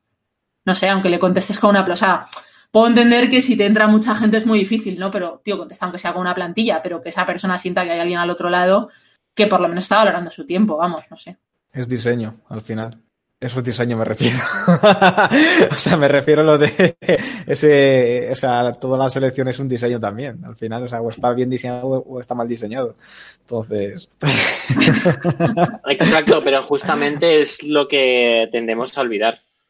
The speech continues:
Speaker 3: O sea, nos centramos mucho en, ah, en nuestro producto, pero luego también, ah, el proceso en sí mismo también, ah, debería serlo y se nota mucho en empresas que le ponen mucho cariño y en otras que no. O sea, tú ya ves una oferta de trabajo y,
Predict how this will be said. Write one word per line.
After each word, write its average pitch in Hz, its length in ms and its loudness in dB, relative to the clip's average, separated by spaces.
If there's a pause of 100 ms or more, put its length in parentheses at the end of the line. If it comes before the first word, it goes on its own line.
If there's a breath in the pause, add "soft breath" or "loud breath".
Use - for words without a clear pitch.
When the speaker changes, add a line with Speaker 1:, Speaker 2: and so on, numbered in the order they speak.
(180)
Speaker 3:
O - 20 -20
sea, 113 120 -4
nos 107 140 -6
centramos 113 380 -4
mucho 127 280 -4
en, 117 140 -2
ah, 113 400 2
en 117 100 -4
nuestro 113 300 -4
producto, 113 500 -4
pero 113 220 0
luego 104 280 -2
también, 104 440 -6
ah, 98 480 -6 (640)
el 120 220 -2
proceso 127 460 0
en 135 120 -2
sí 139 140 -2
mismo 131 400 0
también, 117 380 -2
ah, 120 440 2
debería 110 320 0
serlo 117 280 -2
y 110 40 -2
se 113 140 -8
nota 110 200 -6
mucho 123 640 0 (500)
en 139 160 -2
empresas 127 400 0
que 143 100 2
le 135 100 4
ponen 127 200 0
mucho 127 280 -2
cariño 131 680 2
y 123 460 2
en 104 140 -2
otras 104 260 -8
que 110 120 -12
no. 107 100 -8
O 123 200 -12
sea, 101 540 -14 (400)
tú - 80 -4
ya 113 140 2
ves 117 160 2
una 131 140 2
oferta 123 300 0
de 120 180 4
trabajo 120 580 4
y, 120 420 0